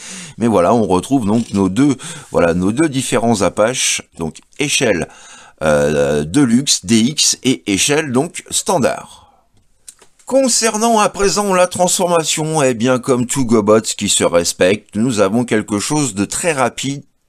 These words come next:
d'accès. Voilà, on passe en un éclair du mode véhicule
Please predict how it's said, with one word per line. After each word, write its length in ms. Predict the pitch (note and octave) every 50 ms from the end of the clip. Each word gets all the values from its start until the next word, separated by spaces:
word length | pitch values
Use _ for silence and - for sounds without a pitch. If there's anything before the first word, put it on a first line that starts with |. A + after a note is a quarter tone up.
| -
d'accès. 600 | G#2 A2 F#2 A2 A2 - - - - F2 F#2 G#2 - - - - - - - -
Voilà, 360 | F2 E2+ E2+ E2+ F2+ G2 G2 - - - - - -
on 180 | - G2 G#2+
passe 380 | G2+ - C#3 B2+ C3 B2+ - -
en 160 | B2 A2 A2+
un 160 | B2+ C3+ C3+
éclair 460 | C3 C3 B2+ C3 C#3 C#3 C#3 C3+ A#2 A2
du 160 | G#2+ A2+ B2
mode 260 | C3 C3 C3 B2+ A#2
véhicule 640 | G#2 A2 C3 C3 C3 B2 A#2+ - - C#3 C#3 B2+